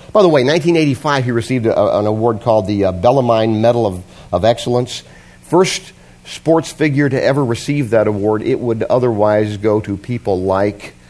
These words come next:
Mother Teresa, as an example. Um, some of his unequaled records as a college coach. I don't mean, I don't mean to beat you over the head with, with statistics, but I want to just set the scene for how, who this guy was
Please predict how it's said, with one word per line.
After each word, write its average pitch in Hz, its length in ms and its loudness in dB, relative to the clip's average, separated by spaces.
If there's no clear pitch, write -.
Mother 95 280 -2
Teresa, 92 580 -8
as 87 120 -8
an 95 60 -4
example. 92 540 -4
Um, 107 420 2
some 247 260 2
of 190 80 2
his 175 180 2
unequaled 170 600 2
records 147 360 2
as 113 120 -2
a 120 40 -4
college 123 440 2
coach. 104 180 0
I 143 40 4
don't 147 100 2
mean, 127 120 0
I 104 60 0
don't 131 120 0
mean 120 100 0
to 98 80 -2
beat 104 240 -4
you 104 60 0
over 92 120 -4
the 90 80 -4
head 95 180 0
with, 85 220 -6
with 101 160 -4
statistics, 92 520 -6
but 98 120 -2
I 101 40 2
want 147 420 -2
to 117 100 -4
just 127 220 -6
set 135 180 0
the 107 80 -4
scene 113 500 -2
for 107 240 0
how, 110 480 0
who 190 100 -2
this 143 200 -4
guy 117 220 0
was 110 480 0